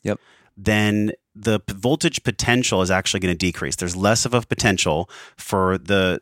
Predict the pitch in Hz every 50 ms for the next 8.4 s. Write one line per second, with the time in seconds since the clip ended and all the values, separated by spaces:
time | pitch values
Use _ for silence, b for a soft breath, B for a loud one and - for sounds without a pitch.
0 | - 87 98 101 95 95 95 - - 113 104 104 104 101 110 107 113 - - 170
1 | 180 156 - - - - - - - _ _ _ _ _ _ 95 95 92 - 104
2 | 104 101 - 110 98 98 98 104 123 127 110 - 95 90 92 98 - - 113 104
3 | 104 90 82 78 82 82 90 - - - 165 165 110 80 80 - B B B B
4 | B B - - - - 143 143 - 139 135 - - - - 156 160 185 185 196
5 | 190 190 185 175 147 - - 123 123 120 120 120 117 117 113 - - - - -
6 | _ 95 95 120 117 113 107 92 87 87 120 - _ _ _ _ _ _ - 110
7 | 113 113 113 117 120 120 113 - 120 110 104 98 110 120 135 143 127 110 107 104
8 | 101 101 101 98 95 92 95